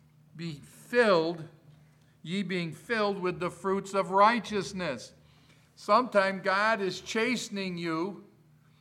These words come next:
because right now, 'cause when I beseech you, therefore, brethren, by the mercies of God, that you present your, a living sacrifice. The world can see the sacrifice. God already knows the heart. You present your bodies a living sacrifice, holy and acceptable unto God, which is your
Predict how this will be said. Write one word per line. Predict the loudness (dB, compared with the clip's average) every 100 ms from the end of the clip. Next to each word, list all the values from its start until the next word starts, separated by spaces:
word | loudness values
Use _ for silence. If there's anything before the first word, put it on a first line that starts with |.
| _ _ _ _
because | -10 -4 0 -2 -4
right | 2 2 2
now, | 0 0 0
'cause | -4 -4
when | -4
I | -2 -2
beseech | -4 -6 -6 -6
you, |
therefore, | -4 -4 -2 -6
brethren, | -2 -2 -2 0
by | -2
the | -2
mercies | -6 -6 -6 -8 -10
of | -4
God, | -2 -2 -6 -10
that | -12 -12
you | -14
present | -12 -8 -8 -8
your, | -4 -2 -2 -4 -20 _ _ _ _ _ _ _ _ _ _ _ _ _ _ _ -6
a | -2
living | 0 0 -4
sacrifice. | 0 0 0 -4 -2 -2 -2 -8
The | -8
world | -6 -6
can | -8
see | -12 -12
the | -12
sacrifice. | -4 -4 -4 -8 -10 -6
God | -4 -4
already | -6 -8
knows | -8 -10
the | -12
heart. | -12 -14 -16 _ _ _ _ _ _ _ _ _ _ _ _ _ _
You | -10
present | -6 -2 -4 -4
your | 2
bodies | 4 4 0
a |
living | -2 -2 -2
sacrifice, | -4 0 0 -2 -4 -4 -4
holy | -4 0 0 0
and | -4
acceptable | -6 -6 -4 -6 -4
unto | -4 -4
God, | -2 0 0
which | -4 -8
is | -6 -6 -4
your | -2 -2 -4